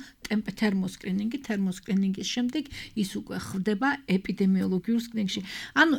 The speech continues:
ეს ესე მარტივი არ არის, როგორც, ო, წარმოუდგენია. ზოგიერთს უი-, ვერ მოხვდი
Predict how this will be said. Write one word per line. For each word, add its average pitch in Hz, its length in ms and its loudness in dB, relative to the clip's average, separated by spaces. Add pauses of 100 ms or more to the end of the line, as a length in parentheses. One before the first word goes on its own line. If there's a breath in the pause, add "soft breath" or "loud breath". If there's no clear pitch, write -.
ეს 359 260 6
ესე 226 260 4
მარტივი 196 640 2
არ 190 200 4
არის, 240 300 4 (280 loud breath)
როგორც, 226 420 6 (100)
ო, 220 120 0 (420 loud breath)
წარმოუდგენია. 196 920 4
ზოგიერთს 220 400 -4
უი-, 214 240 0
ვერ 196 220 4
მოხვდი 185 600 4